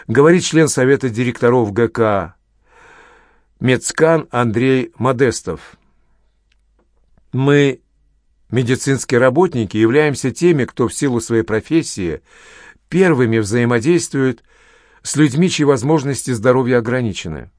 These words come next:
Поэтому мы должны стать проводниками инклюзивной культуры, воспринимая людей с инвалидностью не только как пациентов, но и как равных партнеров, у которых нам тоже есть чему научиться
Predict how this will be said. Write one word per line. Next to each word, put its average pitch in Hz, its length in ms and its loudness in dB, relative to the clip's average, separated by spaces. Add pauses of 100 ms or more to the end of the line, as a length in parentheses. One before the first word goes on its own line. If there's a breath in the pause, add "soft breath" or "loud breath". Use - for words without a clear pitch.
(600 loud breath)
Поэтому 151 840 4
мы 143 160 2
должны 143 380 2
стать 135 320 -2
проводниками 131 1000 -2
инклюзивной 135 680 -2
культуры, 117 680 -4 (540 loud breath)
воспринимая 156 560 2
людей 147 280 0
с - 100 -6
инвалидностью 135 640 -2
не 131 100 0
только 170 360 0
как 143 220 -4
пациентов, 131 640 -2 (640 loud breath)
но 147 140 2
и 147 40 2
как 139 240 0
равных 170 460 0
партнеров, 120 840 -4 (360 loud breath)
у 127 80 -2
которых 151 380 2
нам 143 200 0
тоже 175 320 0
есть 156 240 -2
чему 135 220 -4
научиться 127 720 -2